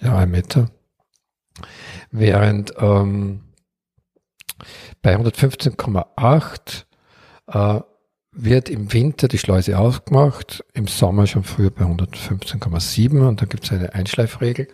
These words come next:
über mehrere Monate. Und das hat zur Folge, dass Wasser abgeführt wird, wenn sehr sch-,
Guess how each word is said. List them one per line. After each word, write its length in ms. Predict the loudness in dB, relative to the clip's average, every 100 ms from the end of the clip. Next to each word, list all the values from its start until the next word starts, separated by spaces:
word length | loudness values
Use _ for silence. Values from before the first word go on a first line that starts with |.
| _ _ _
über 160 | -6 -4
mehrere 500 | 0 0 0 -4 -6 _ _
Monate. 500 | -4 -2 -2 0 -2 -2 -20 -20 -20 -12
Und 140 | 0
das 100 | 2
hat 140 | 2 0
zur 100 | -4
Folge, 540 | 0 2 4 4 2 -2 -20 -20 -8
dass 200 | -4 0
Wasser 340 | 0 0 0
abgeführt 800 | 0 -4 -2 -2 0 2 2 2
wird, 380 | 0 0 -2 -14 -18 -20 -18 0
wenn 180 | 0 2
sehr 180 | 0
sch-, 120 | 0